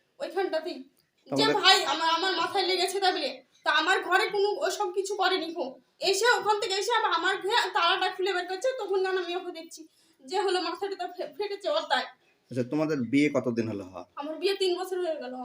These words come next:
Speaker 2: তিন বছর হয়ে গেল। এর আগেও কি এরকম ঘটনা?
Speaker 1: হ্যাঁ, ও এর আগেও হয়ে গেছে।
Speaker 2: কতবার হয়েছে?
Speaker 1: ওর, ওর হচ্ছে ভাইয়ের বোনের সঙ্গে এরকম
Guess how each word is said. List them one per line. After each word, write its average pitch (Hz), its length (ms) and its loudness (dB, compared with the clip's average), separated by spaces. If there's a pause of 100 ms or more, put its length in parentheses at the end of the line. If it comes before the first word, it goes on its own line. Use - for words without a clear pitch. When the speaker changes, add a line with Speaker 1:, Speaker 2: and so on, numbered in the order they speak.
(120)
Speaker 2:
তিন 131 200 4
বছর 131 280 2
হয়ে 117 200 2
গেল। 104 120 0
এর 127 280 4
আগেও 127 240 2
কি 147 120 2
এরকম 139 360 0
ঘটনা? 359 200 2
Speaker 1:
হ্যাঁ, 359 220 6
ও 392 40 2
এর 370 200 4
আগেও 370 180 4
হয়ে 392 320 4
গেছে। 277 220 -4 (260)
Speaker 2:
কতবার 135 380 2
হয়েছে? 104 380 2 (320)
Speaker 1:
ওর, 370 180 8
ওর 415 360 10
হচ্ছে 427 180 2
ভাইয়ের 381 420 4
বোনের 381 400 0
সঙ্গে 381 240 0
এরকম 370 360 0